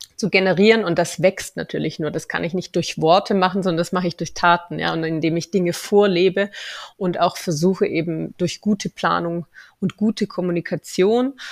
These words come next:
und auch da nicht nur <laughs> Einbahnstraßenkommunikation, sondern eben auch dieses Zuhören. Das wird oft vergessen. Also, dass ich auch wirklich das, was die Leute mir dann sagen und an Feedback geben und auch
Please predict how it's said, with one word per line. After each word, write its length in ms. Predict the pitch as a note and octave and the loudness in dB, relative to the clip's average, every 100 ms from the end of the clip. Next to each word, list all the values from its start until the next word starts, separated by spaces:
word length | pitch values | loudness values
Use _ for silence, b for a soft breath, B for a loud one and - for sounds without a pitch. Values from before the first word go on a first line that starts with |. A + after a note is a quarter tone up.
| B - | B -8
und 120 | F#3 | -2
auch 180 | F3 - | -2 0
da 280 | - F#3+ G#3 | 2 2 4
nicht 320 | F#3+ A#3 - | 2 0 0
nur 180 | G#3+ - | 0 2
<laughs> 0 | |
Einbahnstraßenkommunikation, 1400 | G#3 A3+ A#3 - - G3 G3+ G3+ G3 F#3+ F3+ F3+ G3+ F#3+ | 2 2 2 0 0 0 0 -4 -4 -2 -2 -2 -2 -2
sondern 260 | F#3+ F3+ | 0 0
eben 180 | F#3 F#3+ | 0 2
auch 140 | E3 - | 2 0
dieses 340 | F#3 F3+ - | -2 -4 -6
Zuhören. 600 | - A3+ F3 D#3 - F3 _ B B B _ | 0 2 2 -4 -8 -14 _ B B B _
Das 220 | F#3 - | -8 -4
wird 100 | F#3+ | -2
oft 260 | - - - | -2 -4 -4
vergessen. 520 | E3+ - G3 - E3 | -4 -2 -4 -6 -10
Also, 180 | D#3+ C4 | -8 -4
dass 180 | F3+ G3 | -4 -2
ich 140 | - | 0
auch 160 | F3+ - | -2 0
wirklich 400 | F#3+ G#3 - B B - | 0 0 -2 B B -6
das, 180 | F3+ F#3+ | -4 -4
was 120 | - | 0
die 100 | F3+ | 2
Leute 280 | F3 F#3 F#3+ | 4 4 0
mir 120 | F3+ | 0
dann 160 | E3 | -2
sagen 340 | D#3 F#3+ A3+ A3 | 2 4 4 0
und 160 | E3+ | -6
an 140 | D#3+ E3 | -6 -8
Feedback 520 | - G#3+ - F3 - | -2 -2 -2 -8 -2
geben 280 | G3+ A3 G3+ | 2 4 2
und 100 | E3+ | 2
auch 160 | D#3+ | 0